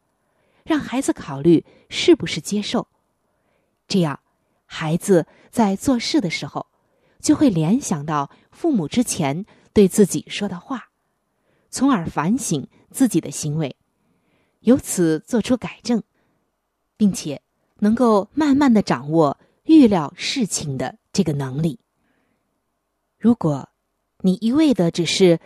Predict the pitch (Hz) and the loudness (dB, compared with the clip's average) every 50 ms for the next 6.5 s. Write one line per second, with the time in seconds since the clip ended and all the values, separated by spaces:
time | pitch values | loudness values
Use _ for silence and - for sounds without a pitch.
0 | _ _ - - 175 190 233 240 - 190 165 170 202 - - 165 143 156 170 226 | _ _ -2 0 2 2 2 0 -2 -6 -8 -8 -8 -8 -8 -10 -6 -2 -2 0
1 | 247 202 160 - 147 135 139 - - 147 - _ _ _ _ _ _ _ _ _ | 0 -2 -6 -8 -12 -12 -12 -12 -12 -14 -14 _ _ _ _ _ _ _ _ _
2 | _ _ _ _ _ _ _ _ _ _ _ _ - 208 190 160 143 127 - _ | _ _ _ _ _ _ _ _ _ _ _ _ -2 -2 0 0 -2 -6 -10 _
3 | _ _ _ _ _ _ _ _ - - 233 208 202 180 - - - 170 196 220 | _ _ _ _ _ _ _ _ -4 0 0 0 0 -2 -4 -6 -4 -2 -2 0
4 | - 269 202 170 - - 262 254 262 262 262 262 262 269 269 - _ - 302 277 | 0 0 0 0 -2 -2 -2 -2 0 2 2 2 2 0 -4 -8 _ -4 -2 -2
5 | 190 147 135 147 156 - 185 175 170 156 175 - - - - 339 294 214 165 156 | -2 -2 -4 -6 -2 0 2 2 2 0 -4 -10 -8 -2 0 2 2 2 0 -6
6 | 143 - - 226 226 175 151 143 139 131 | -10 -10 -10 -8 -8 -10 -10 -12 -14 -16